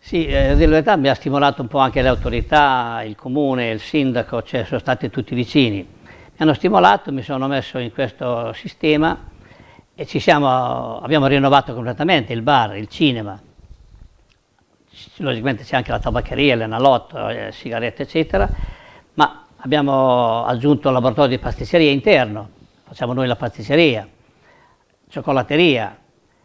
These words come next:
abbiamo della pizza, abbiamo aggiunto la pizza che non c'era, pizza ad alta digeribilità, che ha avuto un bel riscontro anche questo. Quindi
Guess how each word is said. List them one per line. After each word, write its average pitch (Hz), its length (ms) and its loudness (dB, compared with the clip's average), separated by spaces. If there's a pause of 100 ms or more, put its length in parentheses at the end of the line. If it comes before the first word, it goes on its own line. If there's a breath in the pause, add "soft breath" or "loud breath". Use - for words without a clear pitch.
(140)
abbiamo 143 400 0
della 131 220 0
pizza, 180 360 0
abbiamo 123 240 -4
aggiunto 127 320 -2
la 123 100 0
pizza 143 300 -2
che 127 100 -6
non 127 140 0
c'era, 117 420 0 (1040)
pizza 185 280 -2
ad 135 80 -2
alta 147 220 0
digeribilità, 127 840 0 (520 soft breath)
che - 140 -10
ha 131 100 -6
avuto 131 380 -4
un 127 140 -2
bel 135 140 2
riscontro 131 560 0
anche 117 220 -6
questo. 135 480 0 (800 soft breath)
Quindi 147 440 0